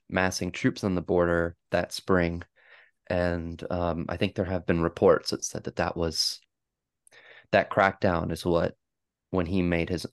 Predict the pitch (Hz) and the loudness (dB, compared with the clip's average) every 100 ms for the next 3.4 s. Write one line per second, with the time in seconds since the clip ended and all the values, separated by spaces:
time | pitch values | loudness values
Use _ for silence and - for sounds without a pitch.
0 | - - 90 85 82 85 87 85 85 82 | -2 -2 -2 -2 0 0 -2 -4 -6 -6
1 | 82 85 82 - _ _ - 85 85 78 | -4 -4 -6 -10 _ _ -8 -2 0 0
2 | 78 - _ _ _ _ _ _ _ _ | -2 -8 _ _ _ _ _ _ _ _
3 | 90 82 82 85 | -6 -4 -4 -6